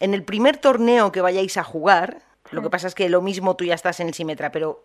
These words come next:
Speaker 2: Sí.
Speaker 1: ¿cuántos verdis crees que se harán las jugadoras españolas?
Speaker 2: Un porrón, muchísimo.
Speaker 1: Vale, tienes que decir un número.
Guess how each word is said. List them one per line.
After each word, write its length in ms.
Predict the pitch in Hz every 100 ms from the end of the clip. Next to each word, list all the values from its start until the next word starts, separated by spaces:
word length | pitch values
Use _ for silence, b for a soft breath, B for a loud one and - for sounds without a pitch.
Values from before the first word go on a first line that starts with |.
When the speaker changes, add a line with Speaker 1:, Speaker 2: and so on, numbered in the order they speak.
| _
Speaker 2:
Sí. 80 | 233 214
Speaker 1:
¿cuántos 680 | 233 254 302 294 277 247 -
verdis 720 | 208 220 277 277 302 269 - -
crees 440 | 254 330 359 - -
que 120 | 190
se 180 | - 175
harán 460 | 202 262 311 320 _ -
las 260 | 175 180 -
jugadoras 420 | 165 175 185 175
españolas? 680 | 180 156 135 92 - - _ _ _ -
Speaker 2:
Un 120 | 233
porrón, 500 | 220 208 160 202 202 _ _ -
muchísimo. 580 | 208 226 208 196 170
Speaker 1:
Vale, 240 | 131 135 139
tienes 240 | 165 185
que 140 | 180 190
decir 280 | 180 180
un 140 | 160 165
número. 380 | 233 220 151